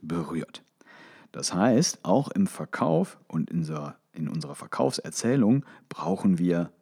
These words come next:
einen Schurken. Und dieser Schurke, das ist der Schmerz, den der Kunde bei seinem Problem empfindet. Und dieser Schmerz geht nicht weg, wenn das Problem nicht gelöst wird.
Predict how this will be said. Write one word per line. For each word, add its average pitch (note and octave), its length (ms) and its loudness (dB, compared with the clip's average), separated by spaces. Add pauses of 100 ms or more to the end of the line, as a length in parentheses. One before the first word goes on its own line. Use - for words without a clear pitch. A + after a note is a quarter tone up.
einen D#2+ 340 0
Schurken. - 640 0 (300)
Und F2+ 240 2 (160)
dieser A#2 340 4
Schurke, E3 640 2
das F2+ 300 2
ist - 160 0
der E2+ 140 4
Schmerz, F#2+ 720 2 (200)
den F#3 280 4
der D#2+ 120 2
Kunde D3+ 420 4
bei F2 220 2
seinem G2 500 6
Problem F#2 720 6
empfindet. G#2+ 760 2 (360)
Und F#2 140 0
dieser D3+ 200 4
Schmerz G#2+ 480 2
geht F2 420 0
nicht A2 360 6
weg, A2+ 320 4 (260)
wenn F2+ 240 4
das G2+ 220 4 (140)
Problem D2+ 640 -4
nicht D2 440 -8
gelöst D#2 560 -8
wird. - 100 -16